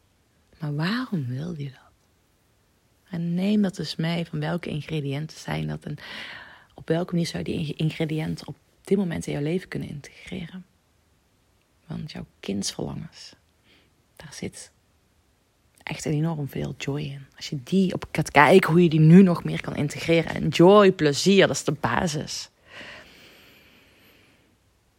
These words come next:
Want het gaat erom dat je,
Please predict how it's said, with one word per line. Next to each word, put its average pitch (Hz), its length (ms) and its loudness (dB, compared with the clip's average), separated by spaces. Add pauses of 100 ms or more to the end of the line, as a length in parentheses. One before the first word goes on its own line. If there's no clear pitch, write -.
(2250)
Want 170 180 -6
het - 80 -8
gaat 196 300 -6
erom 147 200 -6
dat 151 200 -8
je, - 100 -12